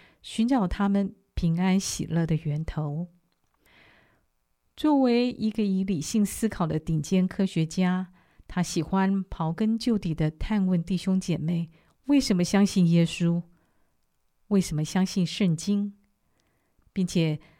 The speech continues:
详细观察他们的言行举止，来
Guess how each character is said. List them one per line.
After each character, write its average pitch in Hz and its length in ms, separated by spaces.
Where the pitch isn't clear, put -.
详 175 300
细 240 240
观 240 280
察 170 260
他 185 160
们 180 100
的 175 140
言 165 260
行 185 380
举 180 260
止， - 360
来 151 140